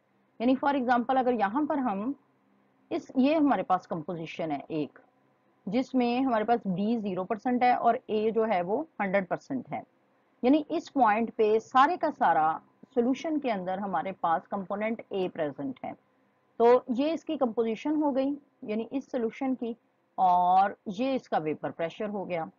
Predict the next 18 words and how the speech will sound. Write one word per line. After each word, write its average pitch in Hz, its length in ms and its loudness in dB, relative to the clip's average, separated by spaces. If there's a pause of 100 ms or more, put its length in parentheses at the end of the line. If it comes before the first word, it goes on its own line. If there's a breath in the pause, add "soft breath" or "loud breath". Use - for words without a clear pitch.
यहाँ 202 320 -2
पर 143 260 -6
इस 233 100 -6 (120)
point 151 280 -2
पे, - 180 -14 (600)
जो 220 120 2
हमने, 185 440 -4
अ, 180 380 -8
instrument 214 460 -4
के 196 140 -4
जरिए 170 280 -4
calculate 147 460 -2
करते - 260 -10
हैं। 135 220 -6 (640)
चूंकि 294 600 2 (280)
इस - 180 -10
कम-, 240 380 0
इस - 300 -8